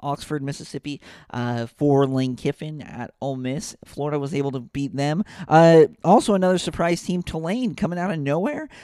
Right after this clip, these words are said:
uh, kinda playing some pretty good football. Uh, they're gonna be taking on Houston,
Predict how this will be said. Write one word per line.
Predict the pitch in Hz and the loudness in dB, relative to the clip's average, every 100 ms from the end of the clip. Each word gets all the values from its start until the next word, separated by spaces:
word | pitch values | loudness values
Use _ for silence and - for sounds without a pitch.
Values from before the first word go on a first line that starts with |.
| - | -4
uh, | 143 143 - | 2 2 2
kinda | 170 196 233 | 2 2 2
playing | - 240 254 | -2 -2 -4
some | 269 | -6
pretty | - 190 185 | -4 -2 0
good | 180 170 | -2 -2
football. | 170 - 190 208 - 262 208 | -4 -4 -2 -2 -6 -18 -8
Uh, | - 131 127 110 - _ _ _ _ _ _ - | -2 2 2 0 -4 _ _ _ _ _ _ -2
they're | 165 | 2
gonna | 185 180 | 2 0
be | 160 | 0
taking | 208 170 | -2 -2
on | 156 | -4
Houston, | 131 - 165 - 190 208 | -6 -6 -6 -4 -6 -6